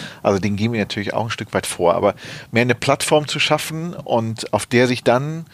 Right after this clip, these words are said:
unsere, unsere Talente dann auch, ähm, am Ende des Tages selber ausprobieren können.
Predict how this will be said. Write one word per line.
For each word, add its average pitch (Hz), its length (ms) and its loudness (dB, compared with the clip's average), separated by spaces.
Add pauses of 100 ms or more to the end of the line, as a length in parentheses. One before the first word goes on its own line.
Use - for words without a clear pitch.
(360)
unsere, 117 880 2
unsere 110 400 -2
Talente 120 420 -2
dann 120 200 0
auch, - 260 0 (240)
ähm, 110 200 0
am 101 120 -4
Ende 104 60 -6
des 110 140 -4
Tages 107 360 2
selber 110 300 4
ausprobieren 98 580 0
können. - 380 -12